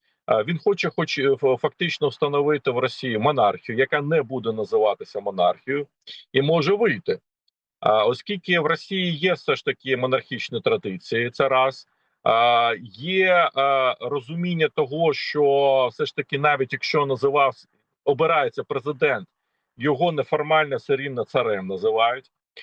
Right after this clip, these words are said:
Тому тут Путін, а, рухається у створення,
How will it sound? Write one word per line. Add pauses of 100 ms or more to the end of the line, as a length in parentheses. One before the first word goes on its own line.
(240)
Тому
тут
Путін,
а, (960)
рухається
у
створення,